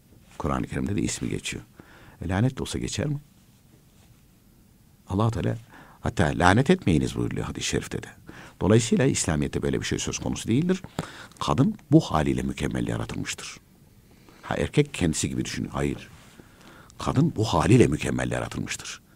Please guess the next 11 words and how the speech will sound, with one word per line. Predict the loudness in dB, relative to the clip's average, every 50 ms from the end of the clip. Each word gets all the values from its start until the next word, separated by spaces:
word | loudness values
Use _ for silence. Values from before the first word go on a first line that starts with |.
| -20 -20 -20 -20 -8 -4
Erkek | -4 -2 0 0 -2 0 0
de | -2 -2
bu | 0 -2
haliyle. | -2 -2 0 -2 -4 -4 -8 -12 -18 -20 -20 -20 -16 -2 2
Niçin? | 2 2 2 2 -2 -6 -6 -8 -14 -20 -20 -20 -20 -10 _ 4
Bu | 4
nizamın | 4 4 4 2 2 2 2 0 0 2
devamı | 6 10 12 12 12 10 8
için. | 4 2 0 -2 -4 -6 -14 -20 -20 -12
Şarttır | -10 -4 -2 -2 -2 -2 0 0 0 2 0
bu. | -2 -6